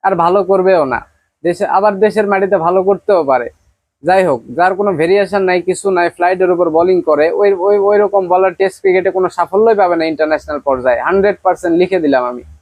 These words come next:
তারপরে ধরেন মুকিদুল, মুকিদুল ইসলাম মুগ্ধ, ভালো, ঠিক আছে। তারপরে এনামুল হক, এটা হচ্ছে একজন বোলার, তাকে নিচে ভালো কথা।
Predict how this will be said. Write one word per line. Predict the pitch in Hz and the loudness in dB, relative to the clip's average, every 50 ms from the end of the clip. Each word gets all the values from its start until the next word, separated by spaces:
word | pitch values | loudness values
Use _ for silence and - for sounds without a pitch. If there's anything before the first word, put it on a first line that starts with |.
| _ _ _ _ _ _ _ _ _ _ _ _ _ _ | _ _ _ _ _ _ _ _ _ _ _ _ _ _
তারপরে | 190 196 208 190 220 214 214 | 0 0 0 2 2 2 2
ধরেন | 185 190 196 208 208 | 2 0 0 0 0
মুকিদুল, | 202 196 190 190 202 196 208 208 190 196 | 0 0 0 0 0 0 0 -2 -2 -2
মুকিদুল | 180 185 185 180 190 196 190 214 208 | -2 -2 -2 -2 0 0 0 0 -2
ইসলাম | 196 180 - - 190 190 | -2 -4 -4 -4 -4 -2
মুগ্ধ, | 190 190 196 180 151 147 156 131 - - _ _ _ _ _ _ _ _ - | -2 -2 -2 -2 -2 -2 -2 -2 -2 -4 _ _ _ _ _ _ _ _ -2
ভালো, | 160 170 185 190 190 185 | -2 0 2 2 0 0
ঠিক | - 196 185 | 0 0 0
আছে। | 185 180 165 - 180 175 170 - _ _ _ _ _ _ _ _ | 0 0 0 0 -2 -2 -2 -4 _ _ _ _ _ _ _ _
তারপরে | - 180 185 190 180 196 196 196 208 190 - _ _ | 0 0 0 0 0 0 0 2 0 -2 -4 _ _
এনামুল | - 190 196 196 190 190 202 208 208 190 | -4 -2 0 0 0 0 0 0 0 0
হক, | 151 - 175 196 - - _ _ _ _ _ _ _ - | 0 0 -2 -2 -2 -4 _ _ _ _ _ _ _ -4
এটা | 180 180 170 202 196 190 | -4 -2 0 0 0 0
হচ্ছে | 185 180 - 202 | 0 -2 0 0
একজন | 190 185 170 180 175 151 | 0 0 0 0 0 0
বোলার, | 147 175 180 170 139 113 - _ _ - | 0 2 2 2 0 -2 -4 _ _ -4
তাকে | 175 185 180 202 | -2 -2 0 0
নিচে | 190 190 185 - 202 185 | 0 0 0 0 -2 -2
ভালো | 160 160 175 180 175 | 0 0 0 0 0
কথা। | 170 165 - 175 175 175 | -2 -2 -2 -2 -4 -4